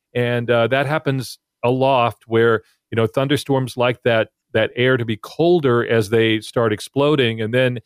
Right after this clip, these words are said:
once they get to a certain level, the atmosphere, um, they hit that layer of warm air and then they just die out. And because that warm layer of air called the cap is, is so,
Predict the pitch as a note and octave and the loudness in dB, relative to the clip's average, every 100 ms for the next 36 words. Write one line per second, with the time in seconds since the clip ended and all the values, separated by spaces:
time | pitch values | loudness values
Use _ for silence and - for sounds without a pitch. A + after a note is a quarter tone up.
0 | _ _ B2 C#3 - C3 B2+ B2+ B2 - | _ _ -2 -2 0 0 2 0 0 -2
1 | A#2+ A2 C3+ A#2 G#2+ A#2+ B2+ B2 A2 A#2 | 0 2 0 -2 0 0 2 0 0 0
2 | B2+ C3+ - - A2 A2+ G#2+ _ _ _ | 0 -4 -4 0 2 2 0 _ _ _
3 | _ G#2+ A2 A2 G#2+ - B2+ A#2 C#3+ D3 | _ -2 0 -2 -6 -4 -2 0 -2 0
4 | B2+ - B2+ B2+ A2+ A2 D3 D3+ A#2 A2+ | -2 0 2 2 2 0 0 2 2 2
5 | A2+ A#2 B2 B2+ A#2 - A#2 A2+ G#2+ A#2 | 0 -2 0 -2 -2 -4 -2 0 2 0
6 | C#3 G#2 - _ _ _ - A#2+ A2 A2+ | 0 0 -2 _ _ _ -4 -2 -2 -2
7 | C#3 C#3 - B2+ A2+ A2+ B2+ C3 A#2+ A2+ | 0 0 0 0 0 0 0 0 -2 -2
8 | A#2+ B2 A2+ A2+ A#2 B2+ - B2 A#2 G#2 | 2 2 2 2 2 0 0 -2 0 -2
9 | - A#2 A#2+ A#2+ A2 - A2+ G#2 - - | 0 -2 0 0 -2 -2 -4 -4 -6 -2
10 | B2+ B2 B2 A#2+ | 0 2 2 0